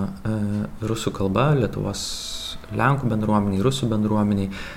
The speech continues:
e, taip pat apskritai tai mes kalbame ir apie Baltijos visas šalis, kalbame apie Baltarusiją, kuri, kurios jaunimas ir, e, apskritai vyresnio amžiaus žmonės dažnai labai atvažinėja į Vilnių ir podcastas taip pat yra ta, ta tokia,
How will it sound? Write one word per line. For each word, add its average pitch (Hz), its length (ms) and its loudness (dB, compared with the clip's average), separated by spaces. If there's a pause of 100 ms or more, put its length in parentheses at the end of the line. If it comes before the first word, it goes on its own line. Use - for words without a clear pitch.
(120)
e, 107 140 0
taip 101 200 -2
pat 98 300 0
apskritai - 380 -4
tai 95 160 2
mes 104 200 4
kalbame 98 240 6
ir 101 60 4
apie 98 160 2
Baltijos 127 400 2
visas - 240 -6
šalis, 107 320 -6
kalbame 101 320 0
apie 107 160 0
Baltarusiją, 107 640 2
kuri, 98 220 -2 (400)
kurios 95 340 -2
jaunimas 104 480 2 (300)
ir, 95 180 -4
e, 90 60 -2 (340)
apskritai - 400 0 (220)
vyresnio 101 400 0
amžiaus 98 260 2
žmonės 104 340 4
dažnai 101 300 2
labai 101 180 4
atvažinėja 104 520 4
į 101 80 4
Vilnių 101 320 4
ir 95 100 -6
podcastas - 560 -4
taip - 160 -2
pat 98 160 2
yra 98 160 -2
ta, 101 160 2 (580)
ta 104 140 -4
tokia, 98 320 2